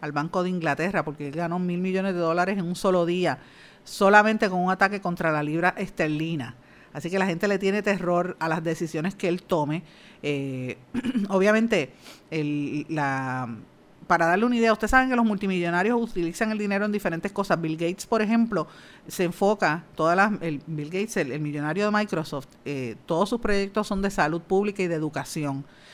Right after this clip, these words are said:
Pero Soros, sus fo-, proyectos filantrópicos es en el cam-, abiertamente lo dice, él quiere un cambio político. Y eso le, le gana pro-,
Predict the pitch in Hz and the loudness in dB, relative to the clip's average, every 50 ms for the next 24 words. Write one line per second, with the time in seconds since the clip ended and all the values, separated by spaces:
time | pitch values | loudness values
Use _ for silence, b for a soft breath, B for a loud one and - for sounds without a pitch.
0 | B B - 185 170 170 170 - - 233 233 233 214 180 175 180 - - - - | B B -2 0 2 2 2 2 4 6 6 6 6 4 2 0 -4 -10 -8 -8
1 | 185 165 - - 185 - - - - 165 160 147 147 170 - 208 - 233 220 208 | -8 -8 -6 -8 -10 -10 -10 -8 -4 -4 -2 -2 -2 -4 -6 -4 -2 0 2 2
2 | 202 196 220 214 214 214 202 170 - 160 165 175 180 208 202 190 175 165 151 - | 0 2 2 2 2 2 0 -2 -2 -4 -2 -2 -2 -2 -2 -2 -4 -4 -4 0
3 | 160 151 165 - 165 165 156 160 175 196 - 226 220 226 226 233 247 202 165 165 | 0 0 0 0 -4 -2 -2 -2 0 2 2 2 4 2 2 2 2 2 2 0
4 | 170 165 - 147 151 - 196 208 226 226 196 - 170 185 202 208 208 196 180 160 | 0 -2 -4 -6 -4 -4 -4 -2 -2 0 0 0 0 2 0 0 0 0 -2 -2
5 | 170 165 - 165 147 - 127 113 - B B B B B B B B - 147 143 | -4 -6 -8 -10 -8 -8 -8 -8 -10 B B B B B B B B -10 -4 -2
6 | 185 233 - 262 220 180 170 156 - - 147 139 123 123 135 135 160 180 190 185 | -2 0 0 0 0 0 -2 -4 -6 -6 -8 -8 -6 -6 -6 -4 -2 -2 -4 -4
7 | B B B B B B B B - - 175 170 | B B B B B B B B -6 -4 -2 -2